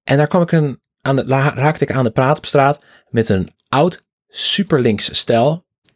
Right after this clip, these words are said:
die een prachtige woning hadden, mooi ingericht, met een, eh, een rietveldlamp. Fantastisch. Maar die man die had gestudeerd en die vertelde mij dat hij een, eh, een club had, een radicale linkse club, bij zijn studie. En zij zwoeren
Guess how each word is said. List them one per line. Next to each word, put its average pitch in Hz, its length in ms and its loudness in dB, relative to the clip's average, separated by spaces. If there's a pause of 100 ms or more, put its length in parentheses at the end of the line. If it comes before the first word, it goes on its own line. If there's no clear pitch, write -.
die 101 120 -2
een 92 80 -4
prachtige 131 380 -2
woning 101 280 2
hadden, 107 180 2
mooi 123 260 2
ingericht, 107 680 -2 (500)
met - 180 -10
een, 80 160 -2
eh, 80 60 0
een 80 300 -4
rietveldlamp. 107 720 0 (340)
Fantastisch. - 580 -6 (1400)
Maar 208 100 2
die 220 100 4
man 220 140 4
die 165 100 2
had 123 120 0
gestudeerd 127 580 2
en 127 100 -4
die 123 80 2
vertelde 156 280 2
mij 131 120 2
dat 120 140 2
hij 107 260 -2
een, 90 160 -4
eh, 82 140 -6
een - 120 -12
club 180 240 0
had, - 380 -6
een 95 140 -8
radicale 117 540 0
linkse 139 280 -2
club, - 280 -4 (1080)
bij 120 180 0
zijn 117 120 -2
studie. 131 380 -2 (320)
En 110 180 0
zij 110 200 0
zwoeren 117 680 0